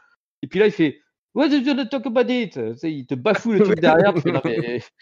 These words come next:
Speaker 1: c'est pas ça qu'il faut faire, là, Cody. Là, faut, je sais pas, merde. Euh, pour une fois que tu, que tu fais bien la deuxième, euh, la première partie, tu foires la deuxième. Alors, c'est pas possible.
Speaker 2: En fait, il devrait pas la faire forcément tout le temps comme ça. Genre, euh, il la joue toujours un peu taquin, toi. Genre,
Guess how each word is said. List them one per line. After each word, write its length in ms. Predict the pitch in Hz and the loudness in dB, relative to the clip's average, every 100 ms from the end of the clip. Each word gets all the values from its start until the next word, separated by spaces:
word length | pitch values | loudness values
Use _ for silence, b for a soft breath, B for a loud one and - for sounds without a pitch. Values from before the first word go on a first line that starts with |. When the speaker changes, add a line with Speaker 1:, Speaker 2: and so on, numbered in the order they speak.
| b _ _ - | b _ _ -2
Speaker 1:
c'est 160 | 180 | -2
pas 140 | - 151 | 2 2
ça 140 | 247 | 2
qu'il 100 | 240 | 2
faut 120 | - | -2
faire, 260 | 175 196 175 | 2 4 4
là, 100 | 160 | 4
Cody. 400 | 151 165 165 160 | 4 0 2 0
Là, 160 | 131 127 | 0 -2
faut, 440 | - 131 131 127 b b _ _ | -4 -4 -4 -4 b b _ _
je 120 | - 131 | -18 -10
sais 140 | 175 | -4
pas, 180 | 214 233 | 2 2
merde. 320 | 180 233 156 | 2 2 2
Euh, 520 | 123 123 127 127 131 127 | 0 0 -2 -6 -10 -6
pour 120 | 170 | -6
une 40 | |
fois 140 | 165 190 | -4 -10
que 80 | - | -8
tu, 400 | 165 156 151 147 | -8 -2 -2 -4
que 80 | 143 | -8
tu 140 | - | -10
fais 120 | - | -12
bien 120 | 147 165 | -2 0
la 60 | 151 | 0
deuxième, 260 | 156 151 | -4 -4
euh, 200 | 139 135 | -4 -2
la 100 | 135 | -4
première 180 | 135 151 | -2 -4
partie, 240 | 160 160 196 | -4 -8 -12
tu 120 | 143 | -10
foires 180 | - 156 | -4 -2
la 80 | |
deuxième. 400 | 147 160 165 127 | -2 -2 -2 -2
Alors, 280 | 104 107 - | -8 -14 -18
c'est 200 | - - | -20 -20
pas 100 | _ _ | _ _
possible. 380 | _ - - 95 _ | _ -20 -20 -20 _
Speaker 2:
En 80 | 151 | -2
fait, 120 | 190 208 | 0 4
il 40 | |
devrait 240 | 180 160 165 | 2 4 0
pas 140 | 165 208 | 2 2
la 120 | 185 | 2
faire 180 | - - | -2 -6
forcément 340 | 143 - 156 147 | -8 -10 -10 -10
tout 100 | 143 | -4
le 60 | |
temps 120 | 156 | -4
comme 120 | 147 131 | -4 -2
ça. 100 | 151 | -2
Genre, 220 | 135 - 120 | -2 -4 -8
euh, 280 | 143 135 120 - | -4 -4 -4 -6
il 160 | 156 | -2
la 60 | 160 | 0
joue 100 | 170 | 0
toujours 180 | - 180 | 0 0
un 60 | |
peu 160 | - 151 | 2 0
taquin, 380 | - 139 170 147 | 0 0 2 0
toi. 200 | 123 120 | 0 0
Genre, 300 | 123 123 | 2 0